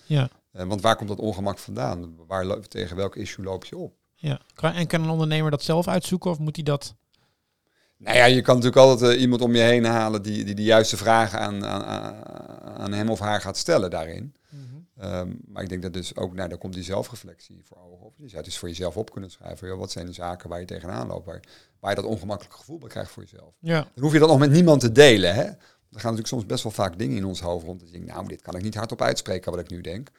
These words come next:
Speaker 2: Ja, maar waar komt dat dan vandaan? En wat,
Speaker 1: Ja.
Speaker 2: wat is dat? En wat is het effect daarvan? Ehm, en dan kan je voor jezelf ook nagaan van waar, waar zit hem in? En het, ik neem het voorbeeld, ik ben hier op de fiets gekomen. Ik heb best wel wat afwegingen gemaakt. Ik denk, oh ja, ik ben wel druk.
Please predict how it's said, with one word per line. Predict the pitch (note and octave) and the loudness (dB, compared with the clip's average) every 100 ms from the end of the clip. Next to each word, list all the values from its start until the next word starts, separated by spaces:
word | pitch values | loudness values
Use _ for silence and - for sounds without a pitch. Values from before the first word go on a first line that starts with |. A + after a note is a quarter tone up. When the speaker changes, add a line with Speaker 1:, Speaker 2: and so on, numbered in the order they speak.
| _ _ _ | _ _ _
Speaker 2:
Ja, | F#2+ | -10
maar | G#2+ | -4
waar | G#2+ | -4
komt | G2+ G#2+ | -4 -6
dat | F#2 F2 | -8 -6
dan | F2+ | -8
vandaan? | F2 E2+ E2+ G#2+ | -8 -16 -14 -12
En | F#2 | -12
wat, | E2+ | -10
Speaker 1:
Ja. | C3+ | -10
Speaker 2:
wat | F2 F2+ | -8 -10
is | F#2+ | -8
dat? | - A#2+ | -8 -8
En | G#2+ | -8
wat | F2 | -12
is | |
het | E2 | -16
effect | - - C3 | -20 -14 -12
daarvan? | - F2 - E2+ _ _ _ _ _ _ _ _ A2 | -10 -12 -12 -20 _ _ _ _ _ _ _ _ -14
Ehm, | G2 F#2+ F#2 F#2 F#2 F2+ F2+ F2 F2+ F2+ F2+ _ _ _ _ | -10 -8 -8 -8 -10 -10 -12 -16 -20 -20 _ _ _ _ _
en | G#2 G2 G2+ F#2+ _ | -20 -20 -20 _ _
dan | A2+ A#2+ | -8 -2
kan | C3+ | 2
je | A#2 | 2
voor | G#2 | 0
jezelf | G2 F#2+ | -6 -6
ook | E2+ F2+ | -8 -8
nagaan | F#2 F#2 F2 F2+ | -6 -6 -6 -8
van | F2+ | -10
waar, | F2 F#2 | -10 -8
waar | E2+ F#2 | -4 -4
zit | B2+ | -4
hem | - C#3 G2+ _ | -10 -10 -12 _
in? | F2 | -14
En | F2 F#2 - _ _ _ | -10 -12 -14 _ _ _
het, | - A#2 | -14 -10
ik | G#2+ | -6
neem | A2+ G#2+ | -2 -2
het | G2+ | -2
voorbeeld, | - A2+ G2+ | 2 2 2
ik | G#2+ | -2
ben | G2 | -4
hier | G#2 | -4
op | G2 | -4
de | - | -8
fiets | G#2+ - | -8 -8
gekomen. | - C3+ A#2+ F#2+ | 0 2 2 0
Ik | G2+ | -6
heb | F2+ | -6
best | G#2 | -6
wel | G2 F#2+ | -4 -6
wat | - | -4
afwegingen | G#2+ - G2+ F#2 F#2+ E2+ | -8 -4 -4 -4 -8 -10
gemaakt. | F2 F2+ | -14 -14
Ik | F2 | -14
denk, | F#2 | -10
oh | G2 | -10
ja, | F2+ | -10
ik | F2+ | -12
ben | E2+ | -16
wel | F2 F2 | -20 -20
druk. | - G2+ G#2 | -16 -14 -16